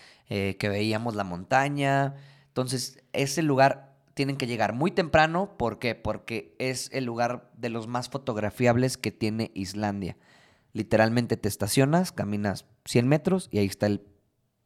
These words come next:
la postal. O sea, no tienes que caminar tanto. Entonces, pues sí, llegan muy, muy temprano. Al día siguiente nos fuimos a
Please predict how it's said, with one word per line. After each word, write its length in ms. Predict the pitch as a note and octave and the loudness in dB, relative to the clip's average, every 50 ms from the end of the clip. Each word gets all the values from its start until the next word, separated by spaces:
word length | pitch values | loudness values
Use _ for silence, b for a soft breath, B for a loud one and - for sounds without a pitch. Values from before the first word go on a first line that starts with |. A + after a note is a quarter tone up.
| _ _ - | _ _ -6
la 220 | A#2 A#2+ G#2 - | -4 -4 -2 -2
postal. 400 | G#2+ G2 - - - - - - _ _ _ _ _ _ _ _ _ _ | -6 -8 -6 -6 -6 -8 -8 -16 _ _ _ _ _ _ _ _ _ _
O 40 | - | -12
sea, 120 | - F#2+ | -10 -10
no 160 | F#2+ G2+ G#2 | -8 -8 -10
tienes 240 | - - A#2+ A2 G#2 | -8 -8 -10 -10 -10
que 80 | - - | -14 -14
caminar 360 | - F#2 F#2 E2+ E2+ - - | -14 -12 -12 -12 -12 -12 -12
tanto. 280 | - - E2+ - - G#2 | -12 -12 -14 -14 -14 -16
Entonces, 560 | F#2 F2 - G2 G2 - - A2+ G2+ - - b b b b b b b b b b b b b b b _ | -16 -14 -14 -14 -12 -6 -4 -4 -4 -6 -8 b b b b b b b b b b b b b b b _
pues 140 | - - - | -12 -8 -8
sí, 100 | - G#2+ | -8 -8
llegan 260 | G#2+ G#2+ - - F#2 F#2+ | -8 -8 -10 -10 -10 -10
muy, 240 | F#2+ G2 G2 G2+ | -8 -8 -6 -6
muy 180 | G2 F#2+ F#2+ F#2+ | -6 -6 -8 -8
temprano. 500 | - - F#2+ F#2+ - - - - - - - | -8 -10 -10 -6 -4 -4 -4 -4 -8 -12 -10
Al 160 | - G2+ A2 | -6 -4 0
día 100 | A2 B2 B2+ | 2 0 0
siguiente 800 | - - F3 E3+ G#3 G#3+ G3+ F3+ E3+ E3+ E3 D#3+ D3+ F3 - _ _ _ - | 2 0 0 2 4 4 2 2 2 2 2 2 0 -4 -10 _ _ _ -12
nos 200 | A2 A2+ A2+ - | -10 -10 -8 -4
fuimos 500 | - C3+ C3 B2+ B2 B2 B2+ B2+ - - b b b b b b b b | -2 0 0 0 0 -2 -2 -4 -6 -12 b b b b b b b b
a 520 | - A2+ A2+ A2+ A2 A2 A2+ A#2 - - | -2 0 2 4 4 4 2 0 -2 -6